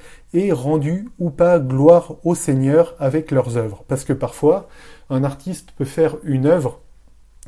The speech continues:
disons, en, en, en affirmant que c'est pour le Seigneur, mais en fait, il glorifie, bon, peut-être le Seigneur, mais il glorifie surtout sa virtuosité, euh, de, de l'art, euh, exercé.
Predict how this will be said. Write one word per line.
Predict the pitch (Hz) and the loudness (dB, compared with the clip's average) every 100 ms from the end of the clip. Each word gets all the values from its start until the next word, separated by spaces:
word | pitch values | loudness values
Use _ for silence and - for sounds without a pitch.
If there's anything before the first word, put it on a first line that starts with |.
| - | -6
disons, | 131 143 151 127 - | -2 2 2 2 -2
en, | 156 135 127 123 - - - - | -4 -4 -2 -6 -10 -18 -20 -6
en, | |
en | 135 | 0
affirmant | 156 151 170 147 165 | 0 0 -2 -2 -2
que | 139 135 | -2 -4
c'est | - | -4
pour | - 127 | -4 -2
le | 123 | -2
Seigneur, | 113 - 135 160 151 | -4 -2 0 0 0
mais | 139 | -2
en | 123 | -2
fait, | 165 170 - - - - _ - | 0 0 -2 -20 -20 -20 _ -8
il | 131 135 | -6 -2
glorifie, | 135 160 160 139 - 175 170 139 - - - - | 2 2 2 -4 -6 -4 -4 -4 -10 -20 -20 -14
bon, | 147 139 | -2 -2
peut-être | 135 - 151 165 151 | 0 0 2 2 2
le | 147 | -2
Seigneur, | 143 135 165 165 | 0 -2 -2 -2
mais | 143 | -2
il | 127 | -2
glorifie | 127 151 147 139 165 175 | 2 4 4 0 -6 -8
surtout | - 147 143 165 185 - - - | -6 -8 -6 -6 -6 -8 -20 -20
sa | - - 147 143 | -12 -2 0 0
virtuosité, | 120 135 151 - 147 139 143 143 160 156 139 | -2 -4 -4 -2 0 2 0 2 4 6 6
euh, | 123 | 4
de, | 117 123 120 117 113 | 2 0 -2 -2 -2
de | 123 | 0
l'art, | 127 160 151 | 4 4 4
euh, | 127 131 | 0 0
exercé. | 143 127 139 - 147 131 | -4 -2 -4 -2 -2 -2